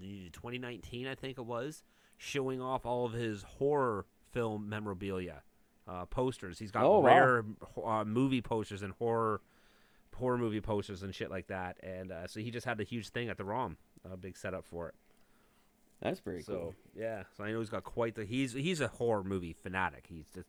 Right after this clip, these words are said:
Speaker 1: he loves horror movies and
Speaker 2: Who doesn't?
Speaker 1: Yeah, love that shit.
Speaker 2: And then it, it made me think about Newsted.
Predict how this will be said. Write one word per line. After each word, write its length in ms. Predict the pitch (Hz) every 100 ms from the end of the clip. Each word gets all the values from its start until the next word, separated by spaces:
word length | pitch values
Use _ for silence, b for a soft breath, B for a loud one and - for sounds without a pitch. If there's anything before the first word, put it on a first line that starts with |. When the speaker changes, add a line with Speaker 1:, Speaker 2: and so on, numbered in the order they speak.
| -
Speaker 1:
he 140 | 92 82
loves 680 | 82 90 98 101 98 95 87
horror 240 | 95 90 90
movies 460 | 85 85 82 78
and 180 | 78 71 _ b b b b b b b b - -
Speaker 2:
Who 260 | 139 190 135
doesn't? 380 | 92 98 107 95
Speaker 1:
Yeah, 160 | 76 76 b b b b b
love 260 | 73 85 80
that 140 | 82
shit. 220 | - 82 - b b -
Speaker 2:
And 80 | 175
then 100 | 202
it, 200 | 185 - - _
it 120 | - 208
made 160 | 285
me 100 | 285
think 220 | 196 214
about 200 | 226 151 120
Newsted. 720 | 127 233 - 123 98 101